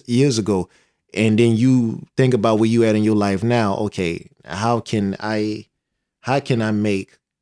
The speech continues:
this product make sense for today's version of myself? I mean, it's like, you know, I guess, like, back in the day, man, you know, everybody, everybody knew, well,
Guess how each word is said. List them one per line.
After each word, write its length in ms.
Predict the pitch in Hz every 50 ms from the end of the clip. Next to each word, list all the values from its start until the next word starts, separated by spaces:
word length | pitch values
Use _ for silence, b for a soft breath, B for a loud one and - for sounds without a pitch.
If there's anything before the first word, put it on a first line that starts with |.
| _ -
this 240 | - 110 113 - -
product 480 | - - - 127 120 113 107 104 98
make 300 | 104 107 110 101 95 -
sense 600 | - - - 113 104 90 - - - - - - - _ _ _ _ _ _ _ _ _ _ _ _ _ _
for 400 | - 123 117 110 95 90 90 - _ _ _ _ _ -
today's 540 | - 123 104 101 110 110 110 107 101 87
version 380 | 82 87 101 101 98 - 101 92
of 80 | 85 82
myself? 680 | 82 80 76 - - - 92 80 - - - - _ _ _ _ _ _ -
I 40 | 92
mean, 120 | 85 85 90 98 117
it's 140 | 113 110 110
like, 180 | 101 98 110 151
you 80 | 143
know, 140 | 123 110 107
I 60 | 120 120
guess, 260 | 117 113 110 101 104
like, 160 | 95 95 92
back 180 | 107 113 110 101
in 60 | 101
the 80 | 101
day, 160 | 90 101 98 92
man, 400 | 92 95 92 92 90 87 87 87 -
you 100 | 107 101
know, 260 | 95 90 85 85 - _ _ _ _ _ _ _ _ _ _ _ _ _ _ _ _ _ _ _ _ _ _ _ -
everybody, 760 | 98 117 127 131 120 117 117 113 113 110 104 104 113 - - 113
everybody 460 | 117 123 123 113 113 113 113 110 107
knew, 420 | 110 113 110 107 104 101 98 101 -
well, 260 | - 107 101 92 85